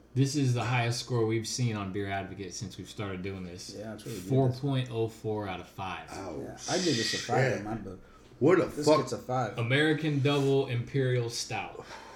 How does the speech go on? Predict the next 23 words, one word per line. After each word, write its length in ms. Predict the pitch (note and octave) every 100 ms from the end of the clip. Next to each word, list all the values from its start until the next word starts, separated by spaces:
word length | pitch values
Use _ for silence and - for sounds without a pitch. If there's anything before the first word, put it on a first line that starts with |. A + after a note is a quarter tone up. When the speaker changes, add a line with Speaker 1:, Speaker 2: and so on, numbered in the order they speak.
| - - - - -
Speaker 1:
Nine 240 | A2+ A2+ A#2
point 260 | C3 B2
five 340 | - A#2+ A#2+ -
percent. 340 | G#2 - D3
Speaker 3:
This 100 | C#3+
shit's 240 | F3 C#3+ -
fucking, 340 | B2+ G#2+ G2
like, 260 | F#2+ F2+ -
the 80 | -
fucking 580 | A#2 A2+ F#2+ F2 E2+ - -
Speaker 2:
It's 140 | -
really 220 | - E3
good. 260 | F#2 E2+ - - - - - - - - -
Speaker 3:
This 180 | C3+ B2+
is 140 | F3+
like, 200 | C#3+ C3+ -
what's 160 | -
Speaker 1:
Wow. 80 | E3
Speaker 3:
that 80 | D3
one 160 | D#3
thing? 260 | C#3 E3+ E3
Uh, 360 | B2+ G#2 G2+ F#2+
um, 160 | E2